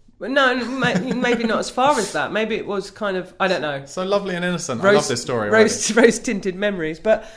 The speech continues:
Speaker 1: then we went, headed down to the, um, tube station, and I was a bit, I was a bit hungover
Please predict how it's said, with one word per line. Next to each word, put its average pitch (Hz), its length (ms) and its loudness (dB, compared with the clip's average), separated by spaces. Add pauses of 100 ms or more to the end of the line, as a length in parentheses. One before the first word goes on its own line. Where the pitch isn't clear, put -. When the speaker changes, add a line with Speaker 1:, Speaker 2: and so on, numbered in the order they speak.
(180)
Speaker 1:
then 240 220 2
we 247 140 -2
went, 262 240 0
headed 247 280 -4
down 226 280 0
to 220 180 -6
the, 190 320 0
um, 185 200 -4
tube 220 300 -8
station, 139 680 -8
and 208 100 -6
I 240 80 -2
was 220 140 -8
a - 40 -18
bit, - 220 -10 (160)
I 170 80 -10
was 165 120 -12
a - 20 -20
bit - 140 -16
hungover 139 580 -10